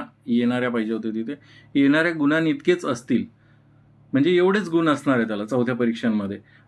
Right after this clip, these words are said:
मग एकूण चार परीक्षांचे, चार परीक्षांचे गुण किती होणार आहे त्याचे? चार परीक्षांचे गुण, एकूण गुण किती होतील? तर तीन परीक्षांचे गुण तीन एन प्लस चौथ्या परीक्षेचे गुण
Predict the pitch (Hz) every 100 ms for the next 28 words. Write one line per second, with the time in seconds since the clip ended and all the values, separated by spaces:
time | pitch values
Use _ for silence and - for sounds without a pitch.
0 | - 180 180 175 170 214 208 202 185 202
1 | 185 170 - 156 135 120 117 135 139 139
2 | 139 135 - 135 131 143 131 139 139 143
3 | 143 117 120 120 117 117 151 151 123 120
4 | 123 117 123 117 117 156 123 107 - _
5 | _ _ _ _ _ _ _ - 127 120
6 | 151 147 147 139 143 147 127 117 165 -
7 | _ _ - 156 160 208 214 190 175 -
8 | 165 156 147 151 175 - _ _ _ -
9 | _ _ - _ _ _ - 147 156 156
10 | 165 160 _ _ _ _ _ _ - 170
11 | 202 190 - 170 160 185 170 160 - 156
12 | 165 127 113